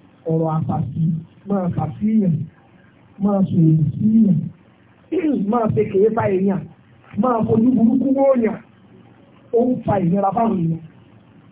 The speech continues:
Ẹ nígbà tí káàdì àtàwọn náà sọ, àlàáìnì hàk, àwọn olójú ibú, wọ́n ń bẹ o.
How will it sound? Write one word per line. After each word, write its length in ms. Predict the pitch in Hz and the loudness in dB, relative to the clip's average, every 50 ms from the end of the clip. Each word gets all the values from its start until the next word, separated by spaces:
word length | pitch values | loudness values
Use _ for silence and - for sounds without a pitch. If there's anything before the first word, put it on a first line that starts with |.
| - - - - - - - - - _ _ - - - _ _ - - - | -20 -20 -20 -20 -20 -20 -20 -20 -20 _ _ -20 -20 -20 _ _ -20 -20 -12
Ẹ 120 | - 247 247 | -6 -4 -2
nígbà 220 | 240 294 294 247 233 | 0 0 0 0 0
tí 80 | 214 | 0
káàdì 240 | - - - 208 220 | -2 -2 -2 -2 -2
àtàwọn 300 | 214 190 170 180 170 175 | -2 -2 -2 -2 0 0
náà 100 | 202 190 | 0 -2
sọ, 140 | 175 - - 170 | -2 -4 -4 -4
àlàáìnì 540 | - 156 170 175 170 165 190 214 226 220 202 | -2 -2 -2 -2 -2 -2 -4 -2 -2 -2 -2
hàk, 260 | 180 - 170 180 175 - - - 120 123 - - - - - _ _ _ _ _ - _ _ - | -2 -2 -4 -6 -6 -8 -12 -14 -12 -12 -12 -12 -14 -18 -20 _ _ _ _ _ -20 _ _ -8
àwọn 200 | 170 180 202 214 | -4 -2 -2 0
olójú 380 | 220 220 233 240 233 226 208 | 0 2 0 0 0 0 2
ibú, 300 | 226 214 190 160 165 233 233 - - - - - - _ _ _ _ _ - - _ _ _ _ _ _ _ _ _ _ _ - | 2 2 4 4 4 4 2 2 0 -2 -8 -10 -14 _ _ _ _ _ -20 -20 _ _ _ _ _ _ _ _ _ _ _ -6
wọ́n 180 | 233 240 240 233 | -4 -2 0 0
ń 80 | 220 196 | 2 2
bẹ 140 | 170 220 | 2 2
o. 140 | 220 208 196 | 2 2 2